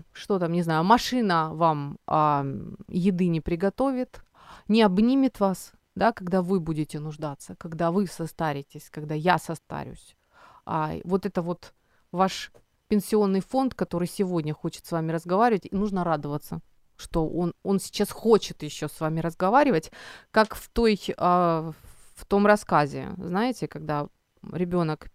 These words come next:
пятилетний приходит к папе: «Папа, давай поиграем, давай поиграем». «Сынок, я занят», да? А потом, а, уже папа к пятнадцатилетнему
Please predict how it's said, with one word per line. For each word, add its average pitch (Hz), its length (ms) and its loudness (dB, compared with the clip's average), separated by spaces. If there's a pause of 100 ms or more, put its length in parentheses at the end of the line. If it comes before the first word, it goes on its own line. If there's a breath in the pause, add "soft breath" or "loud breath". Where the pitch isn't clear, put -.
(280)
пятилетний 170 580 -2
приходит 226 460 0
к - 100 -16
папе: 151 320 0
«Папа, 190 280 2
давай 208 280 4
поиграем, 165 640 0
давай 175 160 0
поиграем». 165 480 -2 (380 loud breath)
«Сынок, 214 360 -2
я 220 120 2
занят», 156 520 -2 (340)
да? 233 360 0
А - 100 -4
потом, 220 460 0 (160)
а, 170 340 0 (480)
уже 190 280 0
папа 185 360 6
к - 120 -10
пятнадцатилетнему 156 1120 -2